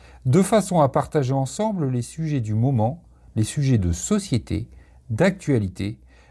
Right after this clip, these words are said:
vus par les témoignages de personnes en situation de handicap, témoignages d'aidants, d'accompagnants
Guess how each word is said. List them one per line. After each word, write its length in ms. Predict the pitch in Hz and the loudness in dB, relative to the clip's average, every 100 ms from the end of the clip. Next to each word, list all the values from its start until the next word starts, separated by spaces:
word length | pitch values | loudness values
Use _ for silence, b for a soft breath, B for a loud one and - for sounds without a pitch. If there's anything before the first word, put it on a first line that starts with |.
| b | b
vus 240 | 117 120 208 | -6 0 0
par 220 | 202 143 | 2 2
les 100 | 120 | 2
témoignages 640 | - 175 160 151 143 131 | 0 -2 0 0 -2 -2
de 80 | 104 | -4
personnes 420 | 98 143 - 135 | -4 -6 -6 -6
en 80 | 101 | -4
situation 600 | 92 160 - 147 123 127 | -4 -8 -2 -2 -2 -2
de 80 | 101 | 0
handicap, 600 | 95 85 80 - 104 - b b b b | 0 0 -2 -2 -2 -4 b b b b
témoignages 500 | - 156 156 135 113 | -2 2 4 4 4
d'aidants, 380 | 117 135 101 107 | 4 2 2 0
d'accompagnants 800 | 139 147 - 135 135 120 131 196 | 0 -2 -2 0 2 4 2 0